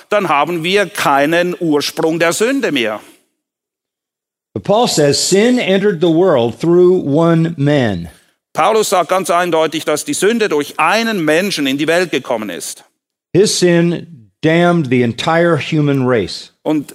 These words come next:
Speaker 1: diese eine Sünde hat dazu geführt, dass die ganze Menschheit verdammt wurde.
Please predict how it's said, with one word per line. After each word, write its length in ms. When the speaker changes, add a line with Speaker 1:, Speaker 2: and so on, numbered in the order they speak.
Speaker 1:
diese 380
eine 280
Sünde 380
hat 140
dazu 240
geführt, 360
dass 140
die 160
ganze 460
Menschheit 720
verdammt 600
wurde. 360